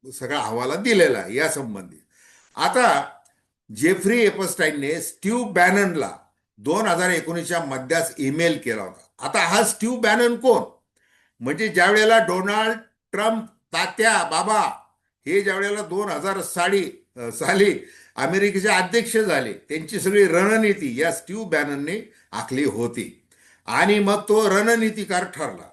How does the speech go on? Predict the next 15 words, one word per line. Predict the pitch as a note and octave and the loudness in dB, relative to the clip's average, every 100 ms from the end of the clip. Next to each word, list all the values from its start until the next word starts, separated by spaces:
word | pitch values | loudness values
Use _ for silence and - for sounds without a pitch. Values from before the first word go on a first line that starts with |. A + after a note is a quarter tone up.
| _ - | _ -10
जसा | C3+ F#3 G3 | -4 0 2
पंतप्रधान | G3 D#3+ E3+ F3 F#3 F#3 | 2 0 -2 -2 -2 -2
नरेंद्र | E3+ F3 F3 F3 | -2 -2 -2 -4
मोदी | E3 E3+ F3+ | -6 -4 0
यांचा | F3 E3 F3+ F3 | 0 0 -4 -4
पहिला | E3+ D3 D#3 F#3 F#3+ - | -2 0 2 2 2 0
रणनीतिकार | B2 D3 D#3+ E3 D#3 E3 E3 D#3+ | -4 -4 -4 -6 -8 -6 -2 -2
कोण? | D#3 - D#3+ E3+ - _ _ | -4 -6 -6 -6 -12 _ _
प्रशांत | - G3 A#3 A3 - | 0 2 2 2 -2
किशोर. | A#2 - - _ _ _ _ _ _ - | -6 -8 -18 _ _ _ _ _ _ 0
तसे | E3 D#3+ | 2 2
त्याप्रमाणे | G3+ G3+ A#3 A#3+ F#3 F3+ F#3+ | 0 2 2 4 0 0 0
यांनी | E3+ E3 | 0 -2
काम | F3+ D3+ C#3 | -2 -2 -2
केलेलं. | A#2+ G2+ F2 D#2+ | -4 -12 -14 -18